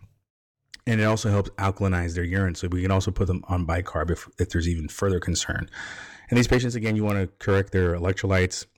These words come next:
And in some cases, they may even require dialysis. Next, we'll talk about septic shock. <clears throat> Now, this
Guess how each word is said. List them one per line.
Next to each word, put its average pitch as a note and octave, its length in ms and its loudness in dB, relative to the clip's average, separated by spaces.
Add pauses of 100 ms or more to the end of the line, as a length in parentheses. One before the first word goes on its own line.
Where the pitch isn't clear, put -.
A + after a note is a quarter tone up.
And F#2+ 120 2
in F#2 100 2
some B2 220 0
cases, F#2+ 400 -2
they F#2+ 80 2
may F#2 160 2
even E2+ 180 -2
require E2+ 380 -2
dialysis. E2 600 -4 (3500)
Next, C3+ 200 0
we'll C3 80 0
talk B2+ 160 2
about A2+ 200 0
septic G#2+ 320 -2
shock. G#2+ 420 -2 (260)
<clears throat> D3 40 2 (520)
Now, A2 140 2
this C3 300 4